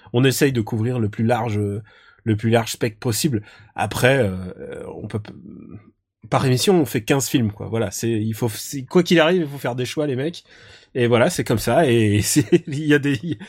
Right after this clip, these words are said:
et on fait des émissions une fois toutes les deux semaines. Donc c'est, c'est comme ça que fonctionne le système. Et alors, pour vous donner une idée,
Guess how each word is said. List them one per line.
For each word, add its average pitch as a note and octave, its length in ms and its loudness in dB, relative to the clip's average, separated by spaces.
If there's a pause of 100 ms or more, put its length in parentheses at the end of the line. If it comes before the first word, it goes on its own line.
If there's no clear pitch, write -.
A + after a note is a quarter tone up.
(220)
et C#3 80 4
on F3 160 2
fait F#3+ 160 4
des D3+ 180 0
émissions D3 300 -2
une D3+ 100 -4
fois D3+ 140 -4
toutes - 160 -10
les B2+ 80 -2
deux A2+ 140 -4
semaines. C#3 340 -6
Donc C3+ 180 -8
c'est, - 220 -8
c'est - 220 0
comme D#3+ 160 4
ça D#3+ 120 -2
que - 80 -8
fonctionne B2 320 -8
le A2+ 100 -6
système. B2+ 500 -6 (1500)
Et F#3+ 60 4
alors, A#3+ 100 6
pour B3 140 -6
vous A#3 120 -2 (160)
donner A#3+ 300 2
une F#3+ 80 4
idée, E3 340 2